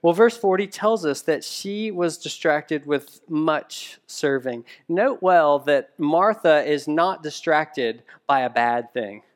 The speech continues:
She's distracted by a good thing. She's distracted by much serving. And this word serving here is the same word that we get from which we derive our word ministry. Martha is distracted by ministry.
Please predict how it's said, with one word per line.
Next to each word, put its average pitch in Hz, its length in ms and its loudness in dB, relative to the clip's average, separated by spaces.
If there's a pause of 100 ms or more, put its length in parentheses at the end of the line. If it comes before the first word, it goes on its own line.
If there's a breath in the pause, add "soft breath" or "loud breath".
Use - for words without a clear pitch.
(600)
She's 220 260 -2
distracted 202 600 0
by 175 200 4
a 160 180 0
good 202 320 0
thing. 139 160 -2
She's 214 240 -8
distracted 208 560 -2
by 156 140 4
much 185 460 0
serving. 156 520 0 (180 loud breath)
And 190 140 0
this - 160 -4
word 214 240 2
serving 208 520 0
here 254 340 2 (140)
is 202 100 -2
the 240 100 -6
same 247 320 0
word 214 360 4
that 170 120 4
we 180 140 -2
get 185 400 -2
from 175 160 2
which 185 180 -2
we 185 80 4
derive 160 380 4
our 165 100 4
word 156 240 2 (100)
ministry. 127 720 -4 (1700)
Martha 165 760 2
is 160 160 -4
distracted 165 880 -2 (680)
by 156 120 0
ministry. 208 580 -2